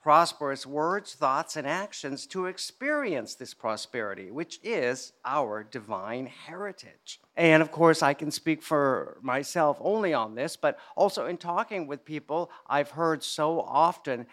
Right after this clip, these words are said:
that as we grow up, a lot of us in more fundamental faith traditions, and, uh, e-, even outside of faith-based, uh, organizations,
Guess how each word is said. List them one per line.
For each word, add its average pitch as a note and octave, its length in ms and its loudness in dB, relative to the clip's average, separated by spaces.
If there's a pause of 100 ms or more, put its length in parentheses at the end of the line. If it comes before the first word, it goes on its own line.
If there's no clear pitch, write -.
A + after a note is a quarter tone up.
(220)
that D#3 220 4
as F3 320 -2
we F3 100 -6
grow E3+ 320 2
up, D#3+ 280 2
a C3+ 60 -2
lot C#3+ 280 2
of D3 100 -2
us D#3+ 220 -4
in D3+ 100 -8
more C#3 400 0
fundamental C#3 680 2
faith D3+ 380 0
traditions, D3 800 -6 (300)
and, C#3+ 560 -2
uh, C3+ 300 -2 (420)
e-, - 140 -20 (360)
even G3+ 440 0
outside E3 640 2
of C3 100 -8
faith-based, D3 880 -6 (240)
uh, A#2+ 320 -6 (140)
organizations, D#3+ 1000 -2